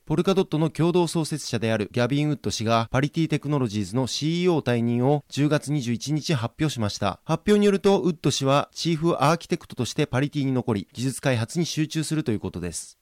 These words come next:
なお、後任のシーイーオーには、パリティの共同創設者であるビョルン・ワグナー氏が就任します。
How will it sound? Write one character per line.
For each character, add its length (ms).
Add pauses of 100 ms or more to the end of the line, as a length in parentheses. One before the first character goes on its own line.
(120)
な 120
お、 40
後 180
任 160
の 80
シ 160
ー 140
イ 40
ー 40
オ 60
ー 20
に 100
は、 260
パ 100
リ 100
テ 100
ィ 60
の 100
共 240
同 140
創 180
設 200
者 120
で 100
あ 60
る 240
ビ 80
ョ 60
ル 80
ン・ 100
ワ 140
グ 80
ナ 80
ー 40
氏 120
が 80
就 200
任 160
し 140
ま 100
す。 260